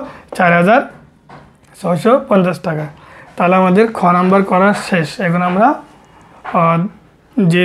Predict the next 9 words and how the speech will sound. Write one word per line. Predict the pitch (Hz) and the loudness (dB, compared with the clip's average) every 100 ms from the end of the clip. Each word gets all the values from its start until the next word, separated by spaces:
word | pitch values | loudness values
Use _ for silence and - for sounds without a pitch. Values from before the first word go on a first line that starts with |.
| 175 | 0
তিনটা | 196 185 190 185 | 0 2 2 2
পদ্ধতি | 185 190 202 | 2 2 4
রয়েছে | 202 196 247 233 | 2 4 0 2
তৃতীয় | 226 208 208 | 0 2 4
নাম্বারটা | 190 180 175 170 | 4 2 0 -2
করব। | 160 156 151 - - _ - _ - | -2 -4 -8 -6 -8 _ -20 _ -6
তৃতীয় | 185 202 202 | -2 -2 -2
ক্লাসটি | 196 196 196 | -4 -4 -4
হলো | 180 | -4